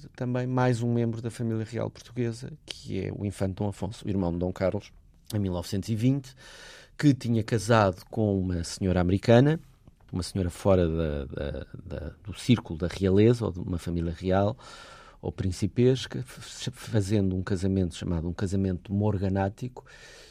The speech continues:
e ao fazer esse casamento foi afastada de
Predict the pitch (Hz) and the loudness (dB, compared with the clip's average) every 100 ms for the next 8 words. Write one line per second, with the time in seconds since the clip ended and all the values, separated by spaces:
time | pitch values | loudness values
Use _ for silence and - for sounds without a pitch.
0 | - - 113 113 110 - - 98 113 101 | -12 -2 0 2 -2 -6 -8 -6 -4 -2
1 | 98 95 - 95 104 104 104 101 - 98 | -2 -2 -4 -4 -2 0 -2 -6 -4 -4
2 | - 101 - 95 90 87 92 90 92 90 | -2 -8 -2 0 0 -2 -6 -4 -4 -4